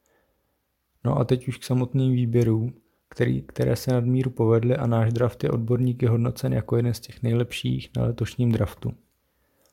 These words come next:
V prvním kole na celkově dvacáté druhé pozici jsme za úžasu všech draftovali wide receivera Justina Jeffersona.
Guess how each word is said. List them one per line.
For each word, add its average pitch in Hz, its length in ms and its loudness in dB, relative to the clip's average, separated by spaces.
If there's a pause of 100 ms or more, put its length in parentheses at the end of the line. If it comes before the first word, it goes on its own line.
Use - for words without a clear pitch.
(100)
V - 100 -20
prvním 147 400 6
kole 135 280 6
na 135 100 0
celkově 135 420 -2
dvacáté 127 500 0
druhé 123 300 2
pozici 113 480 -6
jsme 127 360 -4
za 120 120 2
úžasu 123 480 0
všech 123 300 0
draftovali 120 560 2
wide 117 240 2
receivera 120 560 0
Justina 120 440 0
Jeffersona. - 560 -2